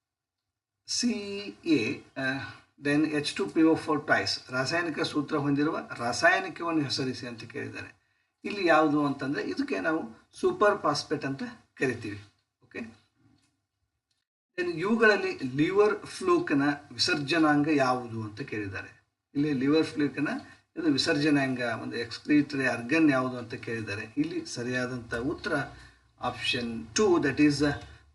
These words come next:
ಫ್ಲೆಮ್ ಸೆಲ್ ಅಂತ ಹೇಳ್ಬೋದು ನಾವು. ಇನ್ನು ಭಾರತ ರತ್ನ ಪ್ರಶಸ್ತಿ ಪಡೆದ ಕನ್ನಡದ ಮೊದಲ ವಿಜ್ಞಾನಿ ಯಾರು ಅಂತ ಕೇಳಿದ್ದಾರೆ.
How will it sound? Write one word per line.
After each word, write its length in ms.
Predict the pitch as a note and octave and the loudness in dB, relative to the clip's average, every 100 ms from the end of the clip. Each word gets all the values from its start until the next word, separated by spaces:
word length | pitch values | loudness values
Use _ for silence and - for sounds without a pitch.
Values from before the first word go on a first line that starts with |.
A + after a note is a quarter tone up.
| - | 2
ಫ್ಲೆಮ್ 300 | G3+ A3 B3+ | 6 6 6
ಸೆಲ್ 360 | - D3+ C3 | 2 -2 -2
ಅಂತ 200 | A#2+ A#2+ C#3 - - | -4 -6 -6 -6 -6
ಹೇಳ್ಬೋದು 380 | D3 B2 F#2+ - | -4 -2 -4 -12
ನಾವು. 160 | - - _ _ _ _ _ _ _ _ _ _ _ _ - | -16 -20 _ _ _ _ _ _ _ _ _ _ _ _ -12
ಇನ್ನು 260 | - - C3 | -4 -2 4
ಭಾರತ 380 | - - - | 6 6 4
ರತ್ನ 280 | G3+ E3+ - | 0 0 -6
ಪ್ರಶಸ್ತಿ 460 | - D#3+ - E3 F3 | -6 -4 -4 -4 -4
ಪಡೆದ 580 | D3 D#3 D#3 F#3+ G3 - - _ _ _ _ _ _ | 0 0 2 0 -4 -10 -20 _ _ _ _ _ _
ಕನ್ನಡದ 460 | - F3 G3+ F#3 D#3+ | -4 0 2 0 2
ಮೊದಲ 440 | D#3 A#2+ C#3 G3+ | 0 0 2 2
ವಿಜ್ಞಾನಿ 520 | F#3 D#3+ C3+ D#3+ D#3 D3 | 2 0 2 2 4 4
ಯಾರು 240 | C3+ C3 | 4 0
ಅಂತ 160 | B2 C3 | -4 -8
ಕೇಳಿದ್ದಾರೆ. 680 | A#2 A#2 A2 G2+ - - | -6 -6 -6 -10 -14 -20